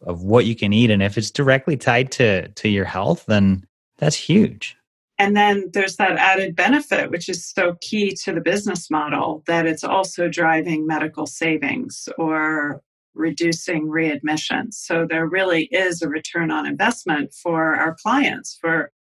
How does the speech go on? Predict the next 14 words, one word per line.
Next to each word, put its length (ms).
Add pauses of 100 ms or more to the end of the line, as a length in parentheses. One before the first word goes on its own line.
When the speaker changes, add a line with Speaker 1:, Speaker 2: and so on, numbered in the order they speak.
(160)
Speaker 2:
for 160
health 280
plans 480
and 140
health 240
systems. 800 (480)
And 140
there 160
is 280
emerging 560
literature 600
that 180
shows 760
that 440